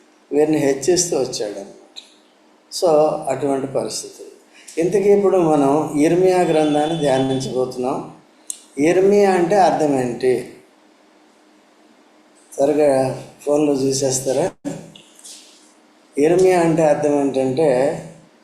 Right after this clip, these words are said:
విడిపించువాడు, యెహోవా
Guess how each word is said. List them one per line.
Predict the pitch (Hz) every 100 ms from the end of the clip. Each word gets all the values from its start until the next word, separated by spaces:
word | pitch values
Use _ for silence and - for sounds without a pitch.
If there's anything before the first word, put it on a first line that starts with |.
| -
విడిపించువాడు, | 127 147 156 175 165 151 147 175 147 110 107 - - _ -
యెహోవా | 127 131 147 143 139 139 185 311